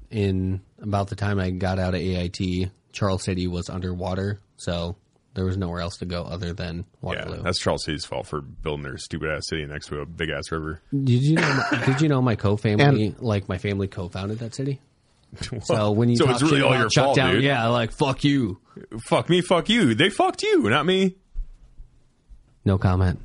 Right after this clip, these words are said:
Speaker 2: Okay. <laughs> All right, continue on, Cunners. <laughs>
Speaker 3: Uh, yeah, that's definitely on you. They should have engineered that better,
Speaker 2: Yeah.
Speaker 3: which it makes sense 'cause I know how you engineer things,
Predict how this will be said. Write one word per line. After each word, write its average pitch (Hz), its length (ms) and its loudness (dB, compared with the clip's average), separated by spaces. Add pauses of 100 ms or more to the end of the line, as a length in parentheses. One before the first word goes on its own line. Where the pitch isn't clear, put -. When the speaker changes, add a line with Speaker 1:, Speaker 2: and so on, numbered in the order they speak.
Speaker 2:
Okay. 85 320 -4 (640)
<laughs> - 540 -4
All 220 80 4 (1600)
right, 127 160 2
continue 170 400 2
on, 143 180 0 (140)
Cunners. - 640 -4 (1400)
<laughs> - 120 0 (1160)
Speaker 3:
Uh, 147 140 0
yeah, 127 220 4
that's 117 180 2
definitely 113 400 0
on 107 140 0
you. 107 140 0
They 104 120 2
should 107 160 -4
have 95 100 -2
engineered 101 440 -6
that 101 160 -4
better, 101 340 -2 (220)
Speaker 2:
Yeah. - 80 -2
Speaker 3:
which - 260 -8 (100)
it 127 60 -2
makes 123 260 0
sense - 480 -6 (360)
'cause 107 320 -12 (100)
I 113 120 -6
know 110 100 -4
how 113 80 -2
you 107 200 -2
engineer 98 360 -4
things, 107 280 -4